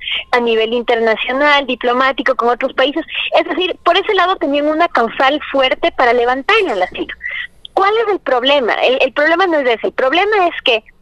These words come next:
como muchos de ustedes conocerán, el derecho internacional incluye o contiene una figura que es una norma que se ha considerado como de rango jus cogens, que es esta del principio de no devolución.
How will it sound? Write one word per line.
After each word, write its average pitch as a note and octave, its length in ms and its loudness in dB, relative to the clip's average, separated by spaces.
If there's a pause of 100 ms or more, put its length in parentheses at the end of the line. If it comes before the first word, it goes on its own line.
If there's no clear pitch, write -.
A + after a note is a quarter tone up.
como A#3+ 240 0
muchos C#4 300 -2
de C#4+ 60 0
ustedes D#4+ 400 2 (140)
conocerán, A#3 640 0 (460)
el C4+ 120 2
derecho D4 280 2
internacional C#4 720 0
incluye D4+ 640 0
o C#4 100 2
contiene C4+ 640 0
una B3+ 280 2
figura B3+ 600 0 (480)
que C4+ 200 4
es C#4 40 2
una D4+ 200 0
norma C#4+ 480 0
que C4 100 -2
se B3 80 -2
ha A3 40 -4
considerado B3 500 2
como A#3+ 200 0
de A3 100 4
rango A#3+ 280 2
jus B3+ 280 -2
cogens, C#4+ 360 0 (460)
que C4+ 240 4
es C#4 80 0
esta C#4 280 2
del C4+ 120 -2
principio C4+ 500 -2
de C4 80 2
no B3 200 2
devolución. G#3 600 0